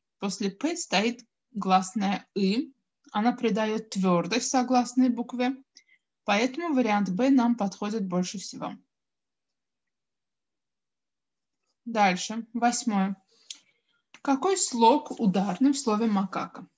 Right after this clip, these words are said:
Чтобы ответить на данный вопрос, ребята, мы про себя произносим слово «макака». Макака. Я удлиняю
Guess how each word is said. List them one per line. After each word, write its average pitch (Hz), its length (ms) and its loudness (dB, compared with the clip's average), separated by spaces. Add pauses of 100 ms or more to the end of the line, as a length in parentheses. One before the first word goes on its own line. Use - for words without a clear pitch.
(120)
Чтобы 302 340 -2
ответить 247 440 -2
на 214 120 0
данный 196 320 2
вопрос, 190 380 -2
ребята, 202 380 0
мы 247 140 4
про 277 160 -2
себя 196 380 -2
произносим 214 680 -2
слово 220 280 -4
«макака». 202 720 -2 (1300)
Макака. 220 1300 0 (480)
Я 233 280 -2
удлиняю 190 1000 2